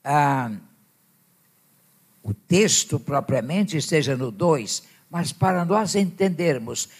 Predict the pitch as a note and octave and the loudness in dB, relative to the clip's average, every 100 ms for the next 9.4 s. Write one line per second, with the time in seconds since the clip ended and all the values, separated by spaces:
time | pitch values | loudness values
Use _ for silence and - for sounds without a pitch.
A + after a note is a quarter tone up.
0 | - - - - E3 - G3+ G3+ F3 A3+ | -20 -18 -14 0 2 2 2 2 4 4
1 | B3+ G3 - G#3+ G3+ D#3 - G#3+ A3 F3+ | 2 -4 -2 -2 0 -2 0 0 0 -2
2 | D#3 E3 - A3 G#3 G3+ F#3 - G3+ G#3 | -2 -4 -6 -8 -6 -8 -8 0 2 2
3 | D#3+ - - - - - _ _ _ _ | -2 -10 -6 -6 -6 -12 _ _ _ _
4 | _ _ G3 B3 C#4+ G3+ - E3+ D3+ A#2 | _ _ 4 4 4 -2 0 2 2 0
5 | B2+ F#3 G#3 F3 C3 - _ _ _ _ | 0 0 0 0 -2 -4 _ _ _ _
6 | - C3+ C#3+ C#3+ - _ D#3+ D#3+ D3 B2+ | -6 0 0 0 -8 _ 0 2 2 0
7 | - - G3+ G#3+ G3 E3+ F3 E3 D3 F3 | -2 2 2 2 0 4 4 4 0 0
8 | A#3+ B3+ A3 F#3 - - A3 A3 A#3 G3 | 0 0 -2 -2 -4 0 0 0 -4 -2
9 | G#3+ G3+ E3 | -2 -2 -4